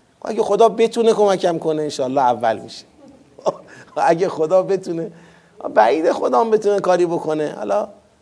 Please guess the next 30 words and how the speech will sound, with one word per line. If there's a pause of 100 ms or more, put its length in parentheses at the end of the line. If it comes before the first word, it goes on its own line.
(200)
اینجوری،
مثلاً
با
این
روحیه،
خب،
این
یعنی
این
داره
میره
برای
چی؟ (440)
شکست
دیگه.
شما
داری
میری
برای
شکست.
این
همت
بر
فشله. (920)
همت
بر
فشل
لازم
نیست
که،